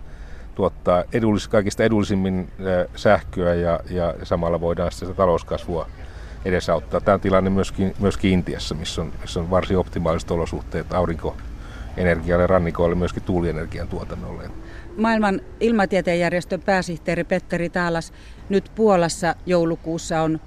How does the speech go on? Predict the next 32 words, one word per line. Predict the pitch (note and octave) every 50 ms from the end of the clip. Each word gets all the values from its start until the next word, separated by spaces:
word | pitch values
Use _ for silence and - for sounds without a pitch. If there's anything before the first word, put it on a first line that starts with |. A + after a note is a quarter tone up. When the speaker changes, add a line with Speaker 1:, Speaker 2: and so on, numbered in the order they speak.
| - -
Speaker 2:
seuraava | - - F#3 F3 E3+ E3 E3 E3 D#3+ E3+ -
ilmastokokous. | - F3+ F3+ E3+ D#3+ D#3+ - - E3+ - F3+ E3 - F3+ E3 E3+ - - - - - - -
Mitä | A#3+ C4+ D4 - C#4 A#3+
siellä | - B3 A#3+ G#3+ G#3 G3+
konkreettisesti | - - B3 B3 A3+ - F#3+ F3+ E3 - - D#3 D#3+ E3+ D3+ - - E3+
pitäisi | - G#3+ G#3 - G3 F3 E3+ F3 F3+
päättää, | - - B3 A3 F#3 E3 - - - E3 D3 D3 C#3+ - - - - -
jotta | G3 G3+ G3 - - - - D#3+ C#3+ - - - - - - - - -
näihin | F3 E3+ D#3+ D#3 D3+ D#3+ D3 - - - -
tavoitteisiin | F#3 F3 D3+ D#3 D#3 - - - E3 D3+ D3+ - E3+ D#3 D3+ D3+ D3 - - -
edes | E3+ E3 D#3+ - -
sinne | F#3 E3 E3 E3
suuntaan | - - A#3 A3 D#3 C#3 C3 - A#2+ A#2+ B2
päästäisiin? | - - - E3 - - - - - - - G#2+ G2+ F#2 - - -
Speaker 1:
Me | F2 G2+ F#2+
tiedetään | - G#2+ G2 G2 F#2+ - G#2+ G#2 A2+
jo | A#2
nyt, | A#2 A#2 A2 - - -
että | F#2+ - - -
päästöjen | - - G2 F#2 F2 - - - F#2+ F#2 F#2+
väheneminen | G#2 G2+ G2 G2 G2 G2 G2 G2+ F#2+ F#2+ F#2+ G2
ei | G2 G2 F#2+
ollut | F#2+ F#2 F#2 -
sit-, | - - F#2 - -
ei, | G2+ - -
ei | A2 G2+
ollut | G2 G2+ G2 F#2+ G2+ -
ed-, | A2 G#2 -
edennyt | G#2+ G2+ G2 F#2+ F#2+ F#2
siinä | - F#2+ F#2 F2+ F2
tahdissa, | - F#2 E2 F2 E2+ - - F2
joka, | E2+ E2 - E2 D#2